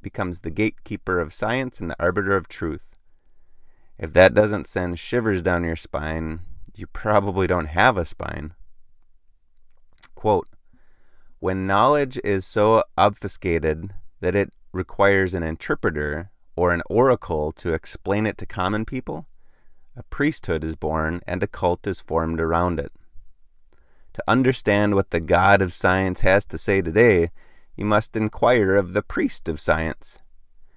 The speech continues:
And you must decide to take his teachings by faith, even if there is empirical evidence to the contrary." Patrick M. Wood, Technocracy Rising. What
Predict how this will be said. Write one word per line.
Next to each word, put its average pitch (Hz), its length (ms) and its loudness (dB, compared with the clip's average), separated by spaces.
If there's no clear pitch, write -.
And 110 280 2
you 110 80 2
must 101 280 0
decide 92 440 2
to 90 100 -2
take - 340 2
his 110 260 0
teachings 92 640 -4
by 85 220 -2
faith, - 480 -4
even 98 300 -2
if 98 180 -2
there 90 220 2
is 85 280 0
empirical 120 760 -2
evidence 90 600 -2
to - 120 -8
the 117 120 -8
contrary." 80 720 -8
Patrick 104 400 4
M. 90 220 4
Wood, 120 380 4
Technocracy 95 1080 0
Rising. 76 540 -4
What - 240 -2